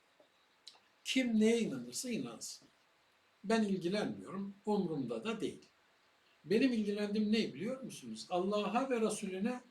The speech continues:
iftira atıldığı zaman, o zaman ben bunu insanlara duyurma ihtiyacı duyuyorum. Bu benim yaşamım kalıyor. Dinimi insanlara anlatırken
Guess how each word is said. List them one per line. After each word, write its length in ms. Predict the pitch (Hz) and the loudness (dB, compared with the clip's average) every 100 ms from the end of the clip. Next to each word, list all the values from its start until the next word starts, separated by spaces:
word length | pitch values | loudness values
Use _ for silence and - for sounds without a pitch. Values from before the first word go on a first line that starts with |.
| _ _ - | _ _ -8
iftira 520 | 190 - - 233 247 | -6 -4 2 4 4
atıldığı 500 | 196 - 214 208 240 | 2 0 -2 0 0
zaman, 440 | - 135 202 247 - _ _ _ _ _ | -2 -6 -8 -8 -12 _ _ _ _ _
o 140 | 233 226 | 4 4
zaman 500 | 175 120 127 170 185 | 2 -4 -6 -8 0
ben 300 | 214 180 - | 2 2 0
bunu 400 | 196 - - - - | -2 0 -4 -10 -4
insanlara 840 | 190 180 - 143 110 - 202 220 - _ _ _ _ _ _ _ 143 | -2 0 -2 -4 -6 -4 -6 -6 -14 _ _ _ _ _ _ _ 0
duyurma 600 | 180 196 190 220 208 160 | 6 6 6 4 2 -2
ihtiyacı 640 | 143 - 143 131 139 135 | -10 -2 0 2 0 -8
duyuyorum. 320 | 98 - - _ _ _ _ _ _ _ 269 | -12 -16 -20 _ _ _ _ _ _ _ 0
Bu 120 | 180 | 2
benim 260 | 175 233 | 2 4
yaşamım 500 | 185 147 170 147 117 | 4 2 0 -2 -6
kalıyor. 300 | - - - _ _ _ _ _ _ _ _ _ _ _ _ _ _ _ 143 | -8 -16 -20 _ _ _ _ _ _ _ _ _ _ _ _ _ _ _ -8
Dinimi 600 | 147 156 160 240 277 - - _ _ _ - | -2 2 4 6 6 2 -8 _ _ _ -4
insanlara 760 | 165 - 175 165 165 233 247 - 143 | 0 2 0 -2 0 0 -2 -6 -2
anlatırken 720 | 139 143 147 277 - 175 | 2 2 0 -4 -4 -8